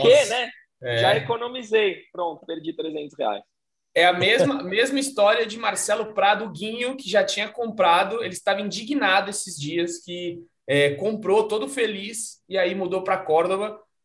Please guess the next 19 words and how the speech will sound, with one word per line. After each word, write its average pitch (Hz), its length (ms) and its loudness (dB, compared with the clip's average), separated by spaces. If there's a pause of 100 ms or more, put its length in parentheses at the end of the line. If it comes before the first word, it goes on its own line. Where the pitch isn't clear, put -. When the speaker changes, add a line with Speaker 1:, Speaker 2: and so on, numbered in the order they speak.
(120)
Speaker 1:
Aí 156 160 2
ele 170 160 0
foi 190 240 -4
ver 175 160 -2
os 180 100 -8
preços 175 340 -4
pra 180 140 0
mudar 175 240 2
pra 160 160 0
Córdoba, 190 400 -2
ele 339 120 -2
já 220 160 2
desistiu, 175 600 -8
ele 175 120 -4
falou, 165 180 -8
"Deixa 170 280 -4
quieto, 139 380 -4
<laughs> 160 80 0
não, 165 140 0